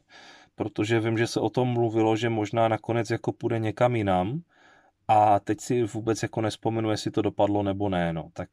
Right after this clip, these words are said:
eh, tak či tak, v tuhle tu chvíli ještě v týmu byl a to je pro moji sbírku hlavní detroitskou to podstatné.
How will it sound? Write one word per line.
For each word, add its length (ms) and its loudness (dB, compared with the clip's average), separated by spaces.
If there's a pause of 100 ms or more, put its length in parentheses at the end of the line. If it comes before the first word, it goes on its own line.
(140)
eh, 340 0 (880)
tak 180 4
či 140 4
tak, 240 4
v 120 -16
tuhle 300 4
tu 120 -6
chvíli 360 2
ještě 340 0
v 120 -10
týmu 280 -2
byl 420 2
a 400 4
to 120 -6
je 140 -2
pro 200 -6
moji 220 -4
sbírku 420 -6
hlavní 520 -4
detroitskou 720 -6 (160)
to 180 -6
podstatné. 760 -2